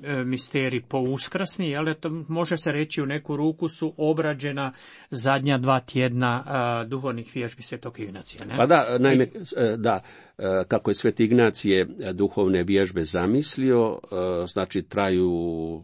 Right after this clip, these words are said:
Speaker 2: otprilike trideset dana i podijelio ih je u tjedne,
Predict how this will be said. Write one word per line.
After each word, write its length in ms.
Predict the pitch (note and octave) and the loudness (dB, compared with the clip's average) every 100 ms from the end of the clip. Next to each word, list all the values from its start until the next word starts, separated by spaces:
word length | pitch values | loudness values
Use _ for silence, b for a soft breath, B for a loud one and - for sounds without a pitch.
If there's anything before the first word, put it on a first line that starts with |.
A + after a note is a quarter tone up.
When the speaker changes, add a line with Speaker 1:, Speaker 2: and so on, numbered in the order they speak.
| B2 - | -16 -18
Speaker 2:
otprilike 720 | E2+ - E2 F2 - F2+ E2 D#2 - | -18 -8 -4 -4 -4 -2 -2 -4 -4
trideset 520 | F2+ E2+ D#2+ - D2 | -2 -2 -2 -4 -4
dana 540 | D2+ D2 D2 C#2 C2 - _ _ - | -4 -4 -4 -6 -8 -12 _ _ -10
i 100 | G#2 | 0
podijelio 640 | G#2+ F#2+ G2+ G#2 G#2 G2 | 0 4 6 6 6 4
ih 260 | F2+ F2 F2+ | 2 0 -2
je 80 | |
u 100 | E2 | -2
tjedne, 600 | E2 - F2+ F#2+ D3+ D#3 | -4 -2 -2 2 2 2